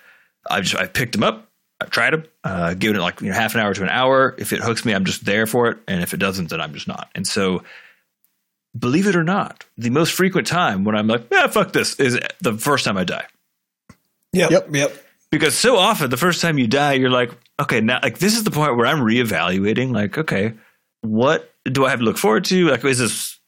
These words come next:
Speaker 1: is this worth
Speaker 2: What's
Speaker 1: it?
Speaker 2: the,
Speaker 1: How hard
Speaker 2: what's
Speaker 1: is
Speaker 2: the
Speaker 1: it to get back?"
Speaker 2: consequence of death? Yep.
Speaker 1: Yeah. How hard is it to get back to where I was?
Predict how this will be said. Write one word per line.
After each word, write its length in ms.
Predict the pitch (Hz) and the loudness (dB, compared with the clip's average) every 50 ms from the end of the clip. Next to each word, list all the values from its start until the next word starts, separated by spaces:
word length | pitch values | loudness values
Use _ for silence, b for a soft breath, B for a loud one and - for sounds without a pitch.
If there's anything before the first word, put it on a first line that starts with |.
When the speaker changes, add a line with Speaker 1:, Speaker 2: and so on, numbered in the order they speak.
| _ _ - | _ _ -6
Speaker 1:
is 140 | 120 90 | -6 -4
this 100 | 110 107 | -4 -2
worth 140 | 123 165 180 | 0 0 2
Speaker 2:
What's 100 | - - | 2 2
Speaker 1:
it? 20 | 143 | 2
Speaker 2:
the, 40 | 143 | 0
Speaker 1:
How 140 | - 170 156 | 0 0 0
hard 180 | - - 165 | 0 2 2
Speaker 2:
what's 100 | 170 165 | 2 2
Speaker 1:
is 40 | 135 | 2
Speaker 2:
the 60 | 156 - | 0 0
Speaker 1:
it 60 | - | 0
to 40 | - | 0
get 80 | 151 143 147 - | 0 0 0 0
back?" 160 | 151 135 123 131 | 0 0 0 0
Speaker 2:
consequence 200 | 143 139 - 147 | 0 0 -2 -2
of 140 | 123 117 | -4 -2
death? 360 | - 120 117 123 123 - - - | -2 -2 -2 -2 -2 -4 -6 -4
Yep. 240 | 110 95 - - - | -4 -4 -6 -6 -4
Speaker 1:
Yeah. 200 | 147 - 180 - - _ _ _ _ - | -2 -2 -2 -4 -8 _ _ _ _ -6
How 120 | - 131 | -4 -2
hard 180 | 147 151 143 127 | 0 0 0 0
is 80 | 127 | 0
it 20 | 117 | 0
to 60 | 120 123 117 | -2 -2 -2
get 80 | 110 | -2
back 220 | 107 98 117 123 - | -2 -4 -4 -4 -4
to 100 | - 135 | -4 -2
where 100 | 117 113 | -2 0
I 40 | |
was? 420 | 104 104 104 110 117 120 - - | 0 0 0 0 -2 -4 -8 -16